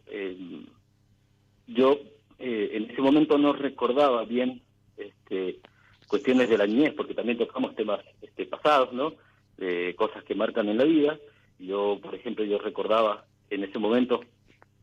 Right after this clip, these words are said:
o durante todo ese tiempo y durante mucho tiempo recordaba, este, que bueno, en, yo tenía relaciones, este, con, con uno de mis hermanos y una vez, este, mi viejo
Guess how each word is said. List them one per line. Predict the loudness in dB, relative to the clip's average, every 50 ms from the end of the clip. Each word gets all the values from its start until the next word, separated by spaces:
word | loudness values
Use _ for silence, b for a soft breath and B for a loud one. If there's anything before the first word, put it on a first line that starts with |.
| _ _
o | -4
durante | -2 0 0 0 0 -2 0
todo | 2 2 2
ese | 2 -2 -6
tiempo | -2 0 2 2 2 2 2 2
y | 2 -2
durante | -6 -8 -8 -10 -10 -8 -10 -10
mucho | -2 0 4 4 4 4 2 0 -6 -12 -10
tiempo | -10 -10 -8 -8 -8 -8
recordaba, | -10 -10 -12 -10 -6 -2 -2 -2 -2 -2 -6 _ _ _ _ _ _ _ _ _ _ _ _ _
este, | -18 _ -18 -10
que | _ 2
bueno, | 2 2 2 2 -2
en, | -6 -8 -12 -12 -10 -10 -10 -12 -14 -18 _ _
yo | -6 -4 -4 -4 -6 -8 -12 -16 -20 _
tenía | -10 -8 -4 -4 -4
relaciones, | -4 -4 -8 -8 -6 -6 -6 -6 -6 -8 -10 _ _ _ _ _ _ _
este, | -20 -16 -16 -16 -6
con, | -4 -4 -4 -2 -4 -6 -8 -8
con | -6 -4 -2 0
uno | 2 2 2 2
de | 2
mis | 0 0
hermanos | -2 0 2 2 2 2 0 -2 -6
y | -10 -8 -8
una | -6 -4 -4
vez, | -4 -4 -6 -10 _ _ _ _ _ _ _ _ _ _ _ _ _ _ -10
este, | -10 -4 -2 0 2
mi | 2 2
viejo | 2 0 0 2 2 2 4 2 2 0 -2 -6 -10